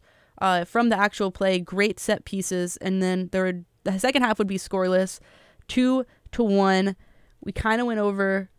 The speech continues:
how that worked out with Mandy Hott getting that red card for coming out of her box, making a save outside of the box. It was very, very close. I under, I mean, it was, you have to make a split-second decision like that, and she was going to, the, the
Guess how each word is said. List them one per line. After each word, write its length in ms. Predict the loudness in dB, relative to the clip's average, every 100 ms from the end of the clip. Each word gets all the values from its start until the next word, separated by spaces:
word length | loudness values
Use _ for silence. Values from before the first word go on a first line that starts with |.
| _
how 240 | 2 4
that 180 | 4 2
worked 280 | 0 -4 0
out 300 | 2 2 -2 _ _ _ -10
with 220 | -2 0
Mandy 220 | 0 -2 0
Hott 300 | 0 -2 -2
getting 420 | -2 -2 -4 -8 _ _ _ 0
that 180 | 2
red 200 | 6 4
card 300 | 4 2 2
for 140 | 2 -2
coming 260 | 0 -2 2
out 180 | 2 4
of 120 | 2
her 180 | 2 0
box, 340 | 0 0 0
making 240 | -2 0 -2
a 60 |
save 260 | -2 -2 2
outside 440 | 2 2 2 2 2
of 80 | -2
the 60 |
box. 460 | 2 4 4 2 -2
It 100 | 0
was 140 | 0
very, 320 | 4 6 6 2
very 340 | 4 4 4
close. 380 | 0 2 2 2
I 100 | -2
under, 220 | -2 -2
I 40 |
mean, 120 | -2 -2
it 60 |
was, 240 | -4 -6 -8
you 140 | -2
have 80 | 0
to 80 | 2
make 160 | 0
a 40 | 0
split-second 560 | -4 -4 -2 -4 -4
decision 360 | -6 -6 -4 0
like 180 | -2 0
that, 300 | 2 2 0 -6 -20 -8
and 360 | 0 2 2 0
she 160 | 2
was 180 | 4 4
going 160 | 2 0
to, 60 |
the, 180 | -2 -2
the 500 | 2 4 6 4 2